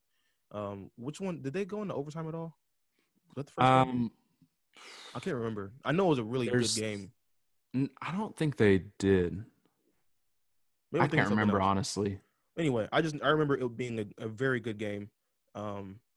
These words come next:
Speaker 1: so
Speaker 2: Wait, yes,
Speaker 1: they
Speaker 2: they
Speaker 1: went down
Speaker 2: did.
Speaker 1: They did?
Speaker 2: I think it was game one. I don't know, man.
Speaker 1: I
Speaker 2: Let's
Speaker 1: just remember it being a very good game.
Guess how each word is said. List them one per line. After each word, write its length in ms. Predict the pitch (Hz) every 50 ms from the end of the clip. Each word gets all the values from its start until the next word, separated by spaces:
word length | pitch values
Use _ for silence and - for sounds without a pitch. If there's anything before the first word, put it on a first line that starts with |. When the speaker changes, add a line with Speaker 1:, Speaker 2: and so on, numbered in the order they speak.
| _ _ _
Speaker 1:
so 540 | - - - - 165 151 143 139 135 127 120 - _ -
Speaker 2:
Wait, 200 | 156 160 147 117
yes, 220 | 143 180 185 165
Speaker 1:
they 0 |
Speaker 2:
they 80 | 170 190
Speaker 1:
went 100 | 165 120
down 180 | 110 107 107 107
Speaker 2:
did. 140 | 117 117 - _ _ _ _ -
Speaker 1:
They 80 | 131
did? 220 | 139 170 196 190 - _ _ _ _ _ _ _ _ -
Speaker 2:
I 80 | - 151
think 260 | - 220 226 196 -
it 40 | 151
was 220 | 120 110 101 92
game 500 | 87 - 117 120 123 117 107 92 90 98 - _ _ - 135
one. 420 | - 139 139 160 160 117 95 95 95 - _ -
I 120 | - -
don't 180 | - 233 131 113
know, 160 | 107 104 98
man. 300 | 98 95 95 98 98 98 - _ _ _ _ _ _ _ _ _ _ _ _ _ _ _ _ _ _ _ _ _ _ _ _ -
Speaker 1:
I 60 | 147
Speaker 2:
Let's 180 | 135 156 180 190
Speaker 1:
just 120 | 190 196 185
remember 200 | 180 170 160 143
it 60 | 123
being 240 | 127 143 139 131 123
a 40 | 113
very 200 | 107 113 107 107
good 160 | 101 95 95
game. 180 | 95 - 67